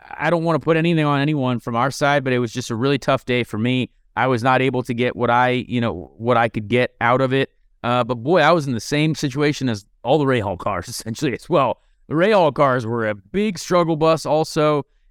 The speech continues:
And I'm sure, guess who didn't forget how to drive? Graham Rahal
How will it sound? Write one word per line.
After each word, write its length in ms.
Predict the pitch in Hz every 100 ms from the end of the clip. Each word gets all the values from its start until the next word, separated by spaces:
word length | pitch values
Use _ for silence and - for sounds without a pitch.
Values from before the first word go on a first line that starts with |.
| -
And 160 | 185
I'm 80 | 202
sure, 420 | 165 220 226 208 - _ _ _
guess 240 | 214 220 -
who 120 | 254
didn't 280 | 196 220 190
forget 300 | 190 185 185
how 80 |
to 80 | 185
drive? 380 | 151 165 131 90 _ _ -
Graham 300 | 127 170 196
Rahal 560 | 185 175 165 156 151